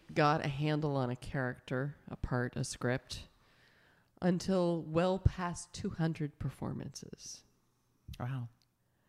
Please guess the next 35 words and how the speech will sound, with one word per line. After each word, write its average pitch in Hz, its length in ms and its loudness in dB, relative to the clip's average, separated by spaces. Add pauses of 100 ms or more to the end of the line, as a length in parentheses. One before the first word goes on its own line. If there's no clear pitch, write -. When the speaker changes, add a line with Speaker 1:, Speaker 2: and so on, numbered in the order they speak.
(100)
Speaker 1:
That's 202 160 6
a 135 100 6
lot 117 440 4
of, 123 220 2
that's 175 220 2
a 190 60 4
lot 180 240 8
of - 40 -6
performances 170 600 2
of 143 100 -4
Richard 127 340 0
Speaker 2:
Mm-hmm. - 20 0
Speaker 1:
the 147 80 0
third, 143 1000 4 (540)
or 139 480 6
I 143 80 4
don't 160 160 2
know 131 160 4
if 127 100 -4
he 131 140 6
ever 127 180 4
did 120 240 4
Lear, 123 800 6
um, 117 720 2
Speaker 2:
Mm-hmm. 170 100 -2
Speaker 1:
you 165 120 8
know, 127 180 2
but 147 260 2
Speaker 2:
Mm-hmm. 151 180 4
Speaker 1:
the, 151 80 10
b- - 200 -4
Speaker 2:
Mm-hmm. 151 180 0 (140)
Speaker 1:
Henry, 156 420 6
whatever, 139 540 6
he, - 100 2